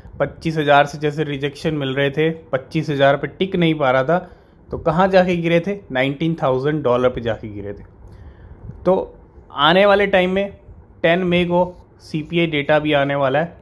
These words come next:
ठीक है, ऐसे में उम्मीद है कि सीपीआई डेटा से पहले Bitcoin मार्केट कुछ ना कुछ बड़ा गेम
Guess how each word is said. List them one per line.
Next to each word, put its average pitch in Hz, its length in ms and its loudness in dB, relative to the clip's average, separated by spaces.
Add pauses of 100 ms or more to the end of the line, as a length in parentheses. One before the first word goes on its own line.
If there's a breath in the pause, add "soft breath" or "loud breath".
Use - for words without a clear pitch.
ठीक 120 160 -10
है, 113 140 -2 (300)
ऐसे 135 300 -2
में 175 300 0 (560 loud breath)
उम्मीद 160 360 0
है 175 100 6
कि 175 100 -4
सीपीआई 170 400 -2
डेटा 160 260 -2
से 156 120 -4
पहले 139 280 0
Bitcoin 147 500 0
मार्केट 135 500 -2 (460)
कुछ 139 180 -6
ना 151 80 -2
कुछ 156 240 -6
बड़ा 135 260 4
गेम 135 280 -2